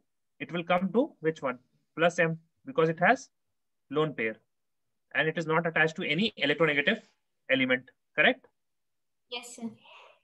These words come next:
Speaker 1: So this will be plus M. Okay, now tell me, what is happening here? Stabilizing or destabilizing in A part?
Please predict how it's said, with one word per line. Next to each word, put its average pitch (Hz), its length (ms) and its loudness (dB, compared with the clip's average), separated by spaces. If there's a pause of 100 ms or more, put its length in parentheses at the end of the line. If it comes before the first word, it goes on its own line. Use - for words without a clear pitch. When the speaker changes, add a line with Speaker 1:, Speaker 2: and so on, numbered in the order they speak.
(260)
Speaker 1:
So - 80 -18
this 135 120 -10
will 160 120 -2
be 226 180 -4 (1040)
plus 131 160 0
M. 113 140 -8 (100)
Okay, 123 180 -6
now 127 200 -2 (1120)
tell 143 100 -6
me, 156 240 -10 (680)
what 160 180 2
is 196 80 -2
happening 180 380 0
here? 135 260 2
Stabilizing 175 640 0
or 196 80 4
destabilizing 135 680 0 (840)
in 147 140 -4
A 156 160 0
part? 117 320 -2